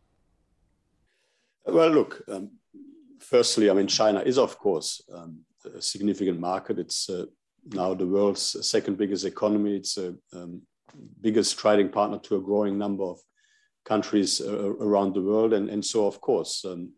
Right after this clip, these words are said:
you know, countries around the world have an interest in having the best possible relationship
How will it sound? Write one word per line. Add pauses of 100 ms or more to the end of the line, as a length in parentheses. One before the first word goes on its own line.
you
know, (120)
countries
around
the
world
have (440)
an
interest
in
having
the
best
possible (260)
relationship